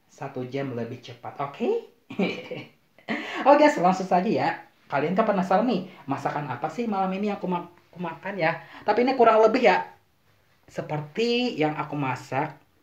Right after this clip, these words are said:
kemarin ya. Cuma bedanya di sayurnya aja sih ya. Nih ya, di sini ada tiga tudung ya, tiga tudung.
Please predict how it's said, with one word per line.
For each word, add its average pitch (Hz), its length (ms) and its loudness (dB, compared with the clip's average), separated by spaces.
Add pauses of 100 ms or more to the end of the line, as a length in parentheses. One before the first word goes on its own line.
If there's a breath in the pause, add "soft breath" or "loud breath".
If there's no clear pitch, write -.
(160)
kemarin 127 800 -2 (160)
ya. 104 240 -12 (280)
Cuma 135 120 -10
bedanya 120 400 -2
di 127 160 -4
sayurnya 117 560 -4
aja 143 120 -4
sih 123 200 -2
ya. 110 80 -4 (1300 loud breath)
Nih 202 180 6
ya, 165 140 10
di 180 100 4
sini 185 180 2
ada 170 280 4
tiga 151 360 4
tudung 131 440 -2
ya, 127 360 -6
tiga 117 200 -8
tudung. 110 560 -10